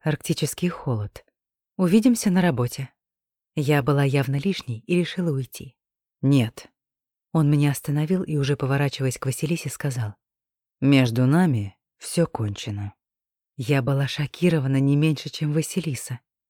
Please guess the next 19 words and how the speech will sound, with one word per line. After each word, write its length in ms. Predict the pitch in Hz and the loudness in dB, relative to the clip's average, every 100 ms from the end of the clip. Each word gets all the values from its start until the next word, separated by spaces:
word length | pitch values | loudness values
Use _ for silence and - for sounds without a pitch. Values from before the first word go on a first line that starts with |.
| _ | _
Он, 140 | 170 151 | -2 0
получается, 720 | 160 151 - 160 156 - 123 | 2 2 0 -4 -4 -6 -6
знал 400 | 120 151 233 277 _ _ _ _ _ | -2 0 0 -2 _ _ _ _ _
или 200 | 135 175 | 0 2
нет? 380 | 190 185 117 - _ _ _ _ _ | 2 0 -4 -10 _ _ _ _ _
Или 160 | 147 160 | 2 6
не 160 | 180 | 6
знал 320 | 175 214 190 | 6 4 4
и 60 | 127 | 0
сейчас 420 | - - 160 - | -4 -4 -4 -2
её 160 | 147 151 | 0 2
бросил 440 | 165 160 - 147 - | 0 -2 -2 -6 -2
из-за 300 | 165 143 170 | -2 0 0
меня? 460 | 185 196 190 127 - _ _ _ | 2 0 -2 -4 -10 _ _ _
«Ты 140 | - 220 | 0 0
всё 220 | - 262 | 2 4
не 160 | 262 | 6
так 300 | 254 262 262 - | 4 2 0 2
понял», 460 | 240 185 156 139 | 4 4 2 -2